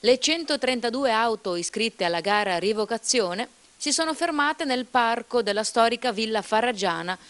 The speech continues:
di Albisola Marina per uno spuntino a base di prodotti tipici liguri. Qui, in un colpo d'occhio mozzafiato, si sono potute gustare le auto più belle, vetture da sogno come la Lancia Aurelia,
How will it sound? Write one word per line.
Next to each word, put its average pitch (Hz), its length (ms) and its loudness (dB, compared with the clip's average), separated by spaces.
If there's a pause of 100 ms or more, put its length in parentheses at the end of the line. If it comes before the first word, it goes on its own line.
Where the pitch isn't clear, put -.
(120)
di 226 160 2
Albisola 214 500 2
Marina 202 480 -4 (300)
per 226 120 4
uno 233 180 0
spuntino 196 720 -6 (260)
a 240 120 6
base 196 340 2
di 208 100 -6
prodotti 208 540 -2
tipici 269 500 -2
liguri. 160 440 -4 (760)
Qui, 285 280 2 (300)
in 208 160 -4
un 202 80 -6
colpo 233 340 -2
d'occhio 196 520 0
mozzafiato, 208 840 -2 (300)
si 277 160 -8
sono 330 220 0
potute 285 340 -4
gustare 285 640 0
le 294 120 2
auto 226 380 0
più 254 180 -6
belle, 160 480 0 (440)
vetture 226 500 2
da 226 100 0
sogno 226 440 -2
come 190 420 -2 (160)
la 190 140 6
Lancia 196 340 0
Aurelia, 175 560 -2